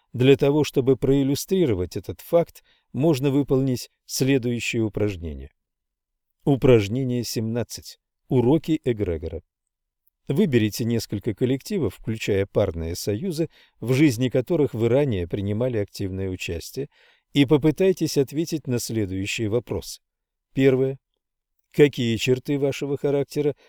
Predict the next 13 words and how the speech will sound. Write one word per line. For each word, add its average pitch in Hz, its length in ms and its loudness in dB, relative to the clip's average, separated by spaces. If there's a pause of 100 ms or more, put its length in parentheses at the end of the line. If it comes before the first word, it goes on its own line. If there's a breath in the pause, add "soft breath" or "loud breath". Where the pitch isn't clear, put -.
(120)
были 127 400 0
актуализированы 104 1080 0
у 139 160 -2
вас, 143 300 -2 (260)
как 180 220 4
у - 60 0
служителя 117 680 -4
эгрегора? 85 440 -6 (460)
Второе. 87 580 -2 (420)
Как 143 260 4
изменился 143 680 -2
ваш 135 240 0
характер 131 540 -2